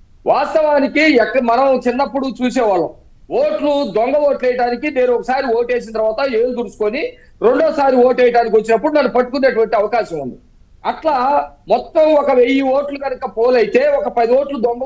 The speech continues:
ఓట్లు వేయాలంటేనే చాలా కష్టం. దొంగ ఓటు వేస్తే వాడిని దేశంలోనే ప్రధానమైనటువంటి నేర, నేరస్తుడిగా చూసేటువంటి పరిస్థితి. అన్ని నేరాల్లో కల్లా హత్య కంటే,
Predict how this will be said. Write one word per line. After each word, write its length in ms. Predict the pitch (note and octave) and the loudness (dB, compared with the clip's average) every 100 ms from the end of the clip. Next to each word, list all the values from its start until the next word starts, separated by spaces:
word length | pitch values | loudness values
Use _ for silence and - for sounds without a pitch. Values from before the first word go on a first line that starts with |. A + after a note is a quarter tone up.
| C4 | -4
ఓట్లు 200 | A#3 A#3 | -2 0
వేయాలంటేనే 720 | A#3 A3+ A3 A#3 A#3 D#4+ - - - A3 | 0 0 -2 -4 -2 -4 -6 -18 -16 -6
చాలా 240 | B3 D4 | -2 -2
కష్టం. 540 | D4 B3 B3 C#4 D#4 D#4 - - - | -2 -2 0 0 0 -2 -10 -12 -2
దొంగ 240 | G#3+ D4 E4+ E4 D#4 | 0 2 2 2 0
ఓటు 180 | D4+ D#4 | 0 2
వేస్తే 720 | C4 C4 B3 C4+ C4+ G3 - - - | 2 2 2 0 0 0 -4 -16 -4
వాడిని 720 | F#3+ C#4 D#4 D#4 C#4 D4+ D#4+ | -2 0 0 -2 0 -2 -2
దేశంలోనే 1040 | G#3 D#3+ A#3+ D4+ D4+ D4+ C#4+ C#4+ C#4 C#4+ | -6 -4 0 0 0 0 2 2 0 0
ప్రధానమైనటువంటి 1040 | D4+ B3 B3+ D4+ D#4 D4+ C#4+ C4+ C4 A#3 C4 | -2 -4 -2 -2 0 0 -2 -2 -4 -4 -4
నేర, 520 | A#3+ B3+ C4 A#3+ G#3+ - - | -2 0 0 0 -2 -8 -16
నేరస్తుడిగా 760 | F3 A#3 C#4+ D4 - C#4+ C#4+ D4+ C4+ | -6 -2 -2 -2 -2 -2 -2 -4 -6
చూసేటువంటి 460 | C4 B3+ G#3+ G#3 | -6 -4 -2 -2
పరిస్థితి. 380 | D#3+ D#3 - - - _ E3+ | -4 -6 -10 -20 -20 _ -6
అన్ని 280 | B3+ E4+ | -4 -2
నేరాల్లో 520 | F#4+ F#4+ E4+ D#4+ C#4 C4 | 0 2 2 2 2 2
కల్లా 240 | G3+ F3+ | 2 0
హత్య 380 | E3 A#3+ - D#4 | 0 -2 -2 -2
కంటే, 580 | D4 A3 C4+ D#4 D4+ | -2 -2 0 0 0